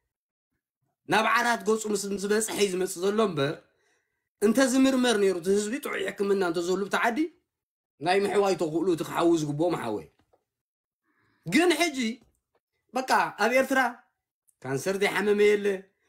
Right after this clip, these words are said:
ደም ብዝሒ ደይብሉ የለ፣ ሽኮርያ ደይብሉ የለ። ብሓፂሩስ እቲ ኣሎ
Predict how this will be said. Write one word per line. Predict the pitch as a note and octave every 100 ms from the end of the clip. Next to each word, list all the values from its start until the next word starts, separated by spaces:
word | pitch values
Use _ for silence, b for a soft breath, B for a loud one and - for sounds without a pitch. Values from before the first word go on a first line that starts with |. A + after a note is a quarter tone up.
| _ -
ደም | D#3
ብዝሒ | F3+ E3+ F#3
ደይብሉ | G#3 G3+ G#3
የለ፣ | G#3+ G3+ G3 G3 _ _ _
ሽኮርያ | - C3 D3 F3
ደይብሉ | G3 G#3 G3+ G#3
የለ። | G#3+ G#3 G3 _ -
ብሓፂሩስ | - A#3 A#3+ C#4 C4 - _ _ -
እቲ | G3+ B3 -
ኣሎ | B3+ C#4